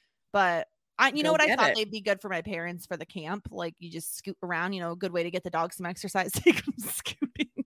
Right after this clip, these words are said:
Speaker 1: Anyway.
Speaker 2: Go for it.
Speaker 1: Um, but yeah, Joey is, doesn't even wanna, like, have the fun of picking up the outfit. She's just like, "Oh, everyone else is a junior or senior. They're all so smart, blah, blah, blah." And Audrey is just like, "Um,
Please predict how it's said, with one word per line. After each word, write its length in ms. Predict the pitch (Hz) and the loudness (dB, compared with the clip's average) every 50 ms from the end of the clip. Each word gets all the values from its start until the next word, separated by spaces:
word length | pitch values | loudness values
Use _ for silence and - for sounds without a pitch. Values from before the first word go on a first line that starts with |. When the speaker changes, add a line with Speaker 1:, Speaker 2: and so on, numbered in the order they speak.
| _ _ _ _ _ _ _ _ - - - - _ _ - 349 | _ _ _ _ _ _ _ _ -20 -20 -20 -20 _ _ -2 0
Speaker 1:
Anyway. 280 | 381 320 262 202 202 | 0 2 4 6 6
Speaker 2:
Go 80 | 220 220 220 - | 6 6 2 -2
for 220 | - 175 160 156 156 156 156 156 | -6 -4 -2 0 2 2 2 2
it. 180 | - - _ _ _ - | 0 -2 _ _ _ 0
Speaker 1:
Um, 640 | 240 240 233 233 226 226 220 214 214 202 190 185 175 - _ _ _ - | 0 2 2 2 0 -2 -2 -4 -6 -8 -8 -10 -12 -16 _ _ _ -2
but 100 | 349 349 | 2 4
yeah, 120 | 339 254 | 4 4
Joey 380 | 240 - 285 294 320 359 370 370 | 4 4 4 4 6 6 4 4
is, 280 | 370 339 302 277 - - _ _ _ - | 4 2 0 -2 -6 -12 _ _ _ -2
doesn't 260 | 220 277 262 269 339 269 | 0 0 0 0 0 0
even 220 | 302 302 285 269 | 0 -2 0 2
wanna, 260 | 254 247 247 240 240 226 | 4 6 6 6 6 6
like, 200 | 220 208 202 - | 6 4 4 4
have 260 | - 226 214 208 196 | 4 4 4 4 4
the 60 | 208 | 0
fun 380 | 196 - 220 202 190 185 185 180 | -2 2 4 4 4 4 2 -2
of 160 | 180 175 - | -4 -6 -6
picking 280 | - 214 - 196 190 180 | -8 -10 -8 -6 -6 -6
up 100 | 175 - | -4 -2
the 120 | 185 190 | 0 2
outfit. 320 | 180 180 190 - 175 165 - | 2 2 2 0 -2 -4 -4
She's 180 | - 233 208 - | -4 -6 -6 -6
just 160 | 233 - - | -4 0 4
like, 240 | 240 226 226 - - - - - - - _ | 4 4 4 0 -6 -20 -20 -20 -20 -6 _
"Oh, 300 | - 311 311 311 294 285 - | 0 2 2 2 2 2 2
everyone 420 | 285 302 302 330 339 330 330 320 311 | 2 2 2 2 2 2 0 0 2
else 260 | 302 302 302 294 - | 0 0 0 -2 -4
is 120 | 262 226 | -6 -6
a 60 | 254 | -6
junior 380 | 220 208 240 233 233 220 208 196 | -6 -6 -6 -6 -4 -4 -4 -4
or 20 | 202 | -6
senior. 580 | 196 - - 294 294 277 269 262 254 254 247 247 | -8 -8 -6 -4 -4 -2 -2 -2 0 0 0 0
They're 160 | 233 240 226 | 0 2 2
all 120 | 214 208 214 | 2 0 0
so 220 | - - 185 165 180 | -2 -4 -4 -4 -6
smart, 760 | - - - - - 254 262 254 247 240 240 247 - 196 190 | -10 -14 -14 -8 -4 0 2 4 6 6 4 4 2 0 0
blah, 180 | 214 202 190 190 | 2 2 2 4
blah, 220 | 185 175 165 160 | 2 0 0 0
blah." 680 | 165 180 214 240 254 262 254 247 233 226 226 220 226 247 - - - - - _ _ | 0 -4 -4 2 6 8 8 10 10 8 8 6 4 0 -4 -10 -20 -20 -20 _ _
And 160 | - 254 247 - | 0 2 4 6
Audrey 360 | 226 247 262 254 285 269 254 | 6 4 4 2 -2 -6 -4
is 100 | 247 - | -4 -6
just 200 | - 226 - - | -6 -8 -2 0
like, 220 | 254 226 226 220 - | 2 2 2 0 0
"Um, 300 | - 240 240 240 240 226 | 2 2 2 2 0 -4